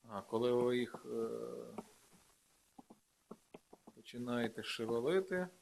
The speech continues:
то з'являються ось герої. Хоча з чим пов'язано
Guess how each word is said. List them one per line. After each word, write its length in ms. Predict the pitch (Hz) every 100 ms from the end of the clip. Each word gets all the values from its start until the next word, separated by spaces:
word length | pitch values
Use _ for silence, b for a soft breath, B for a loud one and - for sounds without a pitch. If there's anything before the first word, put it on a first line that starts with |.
| _ _
то 180 | 107 107
з'являються 760 | 104 117 113 151 151 147 - 110
ось 420 | 135 139 - - - - _ _ _ _ _ - _ _ -
герої. 600 | 104 110 113 98 90 90 - _ _ _ - - _ _ - _ _ _ _ - - _ _ - - _ _ - - _ _
Хоча 540 | 135 120 147 143 123 -
з 60 | -
чим 280 | - 160
пов'язано 720 | 151 135 123 110 104 98 95